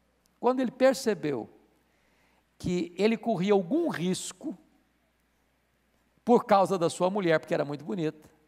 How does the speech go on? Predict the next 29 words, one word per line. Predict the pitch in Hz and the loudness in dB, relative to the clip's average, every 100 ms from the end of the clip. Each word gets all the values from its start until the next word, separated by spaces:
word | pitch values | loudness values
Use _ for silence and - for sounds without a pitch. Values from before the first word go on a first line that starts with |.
| _ _ _ - | _ _ _ -8
ele | 180 | -8
disse, | - 370 | -8 -10
"É | 226 | -6
minha | 226 | -4
irmã." | 151 143 143 _ _ _ _ _ _ _ _ _ _ _ _ _ _ | -6 -10 -12 _ _ _ _ _ _ _ _ _ _ _ _ _ _
Com | 220 220 | 2 6
isso | 302 285 | 4 4
ele | 277 | 2
tá | 262 | 2
dizendo | 262 | 2
o | |
seguinte: | - 196 202 226 | -2 -4 -2 -2
ele | |
bota | 185 170 277 - - | -2 6 6 6 0
a | 240 | 0
sua | - 226 | 0 0
mulher | 214 190 | 2 0
no | 190 | 0
balcão | 175 214 190 - 202 240 277 | 4 4 4 2 2 2 0
dos | 202 | -4
desejos, | 180 151 165 196 - - - - - | -4 -2 -2 -4 -6 -16 -18 -20 -2
na | 208 | 0
vitrine | 196 214 - 254 294 269 | 2 -2 2 4 4 4
da | 220 | 4
cobiça, | - 185 147 214 - - - - _ _ _ _ _ _ _ _ _ _ _ _ _ - - - - | 4 0 0 -4 -4 -10 -12 -18 _ _ _ _ _ _ _ _ _ _ _ _ _ -20 -20 -16 2
e | 240 | 4
em | 277 | 4
vez | 247 302 330 220 | 6 6 6 2
de | 302 | -4